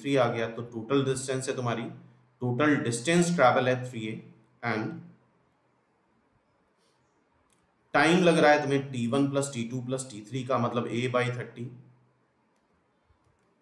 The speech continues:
plus A by forty plus A by fifty। ए cancel कर दो, यहाँ पे आ जाएगा थ्री, नीचे से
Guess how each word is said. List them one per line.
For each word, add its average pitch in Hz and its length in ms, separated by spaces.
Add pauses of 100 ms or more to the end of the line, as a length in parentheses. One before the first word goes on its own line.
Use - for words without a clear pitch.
plus 156 180 (240)
A 139 80 (140)
by 147 100 (140)
forty 120 380 (1800)
plus 165 240 (220)
A 139 100 (140)
by 131 100 (240)
fifty। - 320 (1500)
ए 160 360
cancel 127 380
कर 139 140
दो, 135 180 (500)
यहाँ 107 300
पे 135 80
आ 127 100
जाएगा 127 360 (120)
थ्री, 117 220 (560)
नीचे 120 420
से 160 140